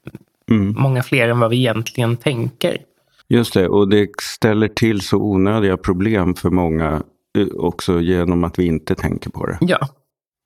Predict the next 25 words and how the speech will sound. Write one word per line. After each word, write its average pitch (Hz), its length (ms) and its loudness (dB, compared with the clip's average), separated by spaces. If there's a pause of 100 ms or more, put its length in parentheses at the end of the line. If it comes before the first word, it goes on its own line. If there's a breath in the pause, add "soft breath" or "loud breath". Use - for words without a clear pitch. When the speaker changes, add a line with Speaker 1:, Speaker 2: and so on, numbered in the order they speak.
(140)
Speaker 1:
Men 156 180 4
åter 151 300 2
till 139 280 0
Minds 131 640 2
projekt 131 520 0
där 92 160 2
om 101 140 0
forum. 113 600 0
För - 180 -2
vad 113 200 0
kallar 127 260 2
ni 151 140 0
det 123 80 0
här 117 160 2
nya 98 320 2
nischade 127 440 0
forumet - 500 -2
då? - 120 -4 (760)
Speaker 2:
Det - 220 0
är 185 160 2
väl 339 100 2 (240)
Mind 156 360 0 (400)
Forum 139 520 0
Trans. 202 480 0
Speaker 1:
Mm. 123 280 2